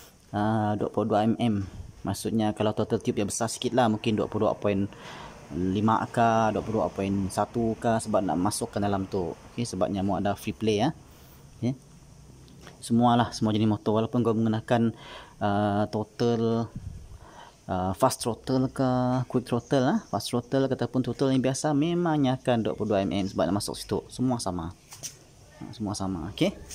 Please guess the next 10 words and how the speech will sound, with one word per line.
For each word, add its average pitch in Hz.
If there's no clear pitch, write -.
So, 170
uh, 117
balik 127
kepada 117
K 104
S -
R. 131
So, 139
kebanyakan 143
orang 165